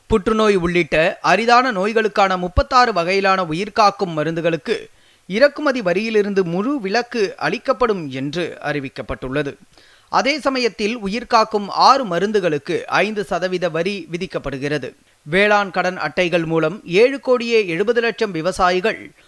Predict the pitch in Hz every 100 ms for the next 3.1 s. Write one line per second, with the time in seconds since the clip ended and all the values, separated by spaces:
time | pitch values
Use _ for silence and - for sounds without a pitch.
0 | _ - 254 302 285 311 254 185 226 233
1 | 226 208 190 208 196 202 185 139 165 240
2 | 254 240 233 160 175 220 220 202 175 165
3 | 208